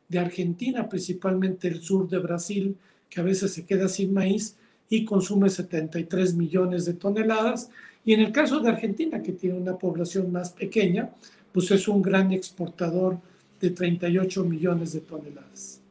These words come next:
Ahora, hablando de temas de precios, aquí en este mapita que utilizamos mucho en Grupo Consultor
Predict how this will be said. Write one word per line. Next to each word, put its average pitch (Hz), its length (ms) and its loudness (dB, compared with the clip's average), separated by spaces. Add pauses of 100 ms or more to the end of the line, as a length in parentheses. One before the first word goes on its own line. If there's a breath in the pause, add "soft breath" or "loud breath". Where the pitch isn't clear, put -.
(1000)
Ahora, 196 340 0 (560 soft breath)
hablando 311 720 0
de 226 160 2
temas 247 500 -2
de 214 120 0
precios, - 680 -4 (460)
aquí 320 460 -2
en 277 180 -4
este 277 460 -2
mapita 220 640 -2
que 185 420 -4
utilizamos 214 720 -2
mucho 226 300 0
en 196 100 2
Grupo 208 360 0
Consultor 202 800 -6